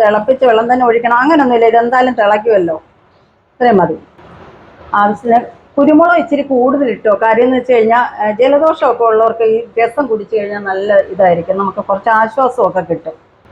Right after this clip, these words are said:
ഇനി ഇത് തിളയ്ക്കാൻ വേറെ ഒരു പണിയില്ല, വളരെ ചെറിയ തീയിലിട്ട് വേവിക്കണം എന്ന് മാത്രമേ ഉള്ളൂ ഈ രസം എന്ന് പറ-, ഈ രസം എന്ന് മാത്രമല്ല, എന്ത് കറിയും നമ്മൾ വളരെ ചെറിയ തീയിലിട്ട് നിങ്ങളൊന്ന് നോക്ക്, ആ കറിക്ക്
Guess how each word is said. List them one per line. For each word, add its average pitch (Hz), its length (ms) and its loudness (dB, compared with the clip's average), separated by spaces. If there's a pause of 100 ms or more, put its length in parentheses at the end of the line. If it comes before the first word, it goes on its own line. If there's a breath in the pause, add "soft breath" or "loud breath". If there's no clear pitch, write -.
(220)
ഇനി 277 180 4
ഇത് 262 180 2
തിളയ്ക്കാൻ 240 440 2
വേറെ 359 120 2 (140)
ഒരു 480 180 2
പണിയില്ല, 440 440 0 (260)
വളരെ 214 340 2 (120)
ചെറിയ 330 240 0 (100)
തീയിലിട്ട് 349 460 -2
വേവിക്കണം 349 460 0
എന്ന് 370 120 0 (100)
മാത്രമേ 320 300 0
ഉള്ളൂ 311 180 0
ഈ 294 120 -4
രസം 277 220 0
എന്ന് 269 120 0
പറ-, 202 140 -2
ഈ 220 120 2
രസം 262 300 2
എന്ന് 370 120 4 (100)
മാത്രമല്ല, 240 400 -2 (440)
എന്ത് 330 400 2 (100)
കറിയും 233 360 2
നമ്മൾ 226 160 -2 (100)
വളരെ 269 280 2 (140)
ചെറിയ 294 460 2
തീയിലിട്ട് 240 440 -2
നിങ്ങളൊന്ന് 226 480 0
നോക്ക്, 214 300 2 (1160)
ആ - 20 2 (220)
കറിക്ക് 254 400 0